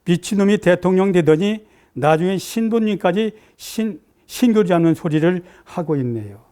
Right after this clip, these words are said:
얼마나 미국의 이 교포가 얘기 들으면 저한테 이런 글을 보냈겠습니까? "교장 선생님, 저, 저에게 겁니다.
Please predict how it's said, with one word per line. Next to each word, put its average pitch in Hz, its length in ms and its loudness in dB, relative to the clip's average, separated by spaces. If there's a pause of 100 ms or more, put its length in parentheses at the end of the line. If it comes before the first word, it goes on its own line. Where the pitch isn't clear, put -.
(500)
얼마나 170 460 2
미국의 165 480 -2 (340)
이 160 180 -6 (720)
교포가 180 360 2
얘기 156 360 2
들으면 151 160 0
저한테 160 320 2
이런 165 340 2 (200)
글을 202 200 4
보냈겠습니까? 120 760 0 (640)
"교장 175 240 4
선생님, 175 380 4
저, 160 180 2
저에게 156 440 2
겁니다. 127 320 -6